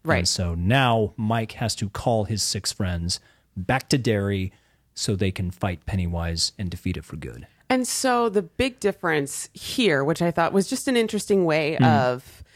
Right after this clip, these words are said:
Speaker 1: again, just knowing that you have read this book so many times,
Speaker 2: Lots
Speaker 1: you've
Speaker 2: of
Speaker 1: listened to
Speaker 2: times.
Speaker 1: the audiobook so many times.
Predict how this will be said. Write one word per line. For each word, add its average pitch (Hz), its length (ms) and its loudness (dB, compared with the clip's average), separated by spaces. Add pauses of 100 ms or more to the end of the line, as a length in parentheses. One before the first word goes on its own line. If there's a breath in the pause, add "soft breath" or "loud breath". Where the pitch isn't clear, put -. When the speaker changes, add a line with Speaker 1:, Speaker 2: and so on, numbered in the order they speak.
(380 soft breath)
Speaker 1:
again, 175 480 2
just 180 240 -2
knowing 233 360 4
that 185 140 0
you 233 280 2
have 226 240 2
read 170 240 2
this 180 160 2
book - 240 -4
so - 320 2
many 202 180 6
times, 147 440 0
Speaker 2:
Lots 127 80 6
Speaker 1:
you've 156 80 6
Speaker 2:
of 151 80 2
Speaker 1:
listened 185 300 2
to 190 60 4
Speaker 2:
times. 175 80 2
Speaker 1:
the - 80 4
audiobook 151 400 0
so - 380 0
many 180 180 4
times. 135 500 0